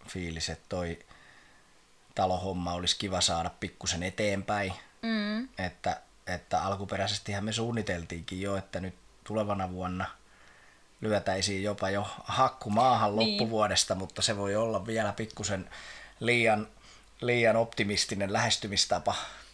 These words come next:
Speaker 2: Niin, ei voi tietää,
Speaker 1: Mm.
Speaker 2: ennen kuin saa jotain, jotain konkreettista suunnitelmaa.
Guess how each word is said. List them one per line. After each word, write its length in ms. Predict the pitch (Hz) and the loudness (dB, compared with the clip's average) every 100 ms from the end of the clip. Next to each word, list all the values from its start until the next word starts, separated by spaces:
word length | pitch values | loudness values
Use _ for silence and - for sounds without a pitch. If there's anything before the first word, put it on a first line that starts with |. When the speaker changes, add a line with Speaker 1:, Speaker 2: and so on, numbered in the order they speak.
| - | -8
Speaker 2:
Niin, 420 | 277 277 285 285 - - | -2 2 2 0 -4 -2
ei 140 | 247 214 | 2 2
voi 120 | 220 | 2
tietää, 480 | - 220 202 175 190 - - - | 4 4 6 4 2 -4 -10 -2
Speaker 1:
Mm. 200 | 214 190 | 2 4
Speaker 2:
ennen 240 | 131 196 | 2 0
kuin 100 | 185 | -4
saa 200 | 214 202 | -2 0
jotain, 440 | 196 196 185 165 180 - - - - - - - - - - | 0 2 4 2 -2 -10 -20 -20 -20 -20 -20 -20 -20 -16 -8
jotain 340 | 214 220 196 - - - - | 4 6 6 4 -12 -20 -4
konkreettista 760 | - 233 208 170 120 - 180 202 | 6 6 8 6 6 4 0 2
suunnitelmaa. 840 | 220 190 175 156 139 165 151 196 | 2 2 2 4 4 4 2 2